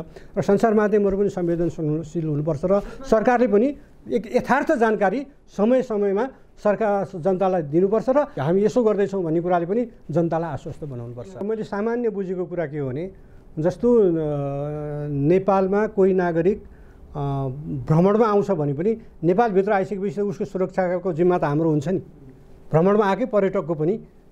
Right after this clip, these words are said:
होइन? भने हामीले त काम गर्न गएका नागरिकहरूको सुरक्षाको बारे चासो लिनुपर्छ र त्यो कुराप्रति सम्बन्धित देशहरूलाई जिम्मेवार बनाउनुपर्छ। हामीले तिम्रो देशमा सरकार छ, त्यो सरकार,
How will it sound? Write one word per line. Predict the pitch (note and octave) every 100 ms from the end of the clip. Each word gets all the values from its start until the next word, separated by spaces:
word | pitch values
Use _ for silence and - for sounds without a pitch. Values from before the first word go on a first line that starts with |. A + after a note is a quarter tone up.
| - -
होइन? | E3 B3 - - - - A#2+
भने | C#3+ E3+ A3 - -
हामीले | B2+ E3 G#3+ A3+
त | G#3+
काम | A3 C4
गर्न | B3 A3
गएका | G3 G3
नागरिकहरूको | F#3 F3+ F3 E3 F3
सुरक्षाको | - D#3+ D#3+ D3+
बारे | D#3 D3+
चासो | D3 C#3+ -
लिनुपर्छ | C#3 D#3 E3 F#3 A3+
र | C4+ C4+ - - -
त्यो | B3
कुराप्रति | A#3+ C4 A3+ G#3 G#3+
सम्बन्धित | - G3+ F#3+ G3 F3+
देशहरूलाई | F3 D#3+ D3+ F#3
जिम्मेवार | D3 D3 C#3 B2+
बनाउनुपर्छ। | A#2+ A2 A#2 G#2+ - - - - - - - - - - - - - - - - -
हामीले | - C#3 F3 F#3+ A#3+ A3 F#3+ - -
तिम्रो | F#3+ G3+ G3+
देशमा | F#3+ F#3+ G3+
सरकार | - D#3 D#3+ F3+ F3
छ, | G3
त्यो | F#3+ F#3+ F#3
सरकार, | F3+ E3 D#3+ F3